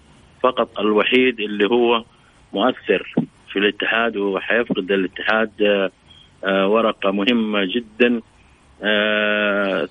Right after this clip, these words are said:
تكون لمدة ثلاث مباريات حسب التقرير اللي طلع، آه، في، في من، آه، نادي الاتحاد. وغير كذا، آه، خطوط الاتحاد متكاملة،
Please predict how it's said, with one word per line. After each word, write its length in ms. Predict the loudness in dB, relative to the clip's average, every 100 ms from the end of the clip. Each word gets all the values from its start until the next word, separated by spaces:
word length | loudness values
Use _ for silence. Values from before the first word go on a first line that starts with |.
| -4
تكون 400 | 2 4 4 2
لمدة 300 | -2 -2 -2
ثلاث 320 | 0 -2 -2
مباريات 400 | -2 0 0 -2
حسب 460 | -4 -4 -6 -4
التقرير 460 | -6 -6 -4 0 0
اللي 200 | 0 -2
طلع، 300 | 0 0 -2 -4 -8 -10 -8
آه، 160 | -4 -4
في، 240 | 0 0
في 340 | 2 0 0 -4
من، 400 | -4 -2 0 0
آه، 1040 | 0 0 0 -2 -4 -4 -4 -2 -2 -2 -2
نادي 240 | -2 2
الاتحاد. 460 | 0 2 0 0 -4 -6 _ -20 -16 -16 -14 -14 -14 -18 -4
وغير 840 | 0 0 0 0 0 -2 -2 0 0
كذا، 300 | 0 0 2
آه، 680 | 0 -4 -6 -6 -6 -6 -6
خطوط 340 | -2 0 2
الاتحاد 440 | 0 -2 -2 -2 0
متكاملة، 640 | -2 -2 -2 -2 -4 -8